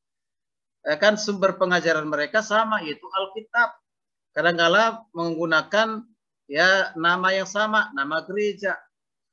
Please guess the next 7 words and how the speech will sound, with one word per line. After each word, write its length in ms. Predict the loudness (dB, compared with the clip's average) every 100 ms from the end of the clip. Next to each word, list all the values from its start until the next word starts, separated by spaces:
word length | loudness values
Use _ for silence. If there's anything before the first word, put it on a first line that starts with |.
| _ _ _ -8
Ya 120 | -2
kan? 260 | -2 -2 -4
Gereja. 600 | -2 -2 0 -2 -4 -6 _ _ _ _ _ -8
Hanya 440 | -4 0 -2 -2 -4
belakangnya 600 | -4 0 -2 -2 -4 -4
inter, 320 | -4 -4 -4
inter, 400 | -6 -4 -4 -2